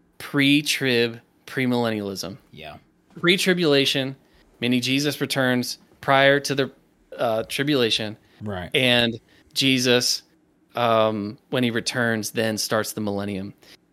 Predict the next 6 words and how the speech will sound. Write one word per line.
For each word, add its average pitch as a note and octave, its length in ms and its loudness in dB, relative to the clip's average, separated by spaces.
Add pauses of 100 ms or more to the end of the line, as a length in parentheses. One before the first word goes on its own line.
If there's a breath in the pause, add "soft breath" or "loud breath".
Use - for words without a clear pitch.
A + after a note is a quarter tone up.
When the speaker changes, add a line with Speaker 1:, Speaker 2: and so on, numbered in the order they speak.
(140)
Speaker 1:
And, A#2 260 -2
uh, A2 200 2
we B2+ 120 0
exposed C3+ 560 2
it. C#3 260 6 (440)
We A#2+ 680 0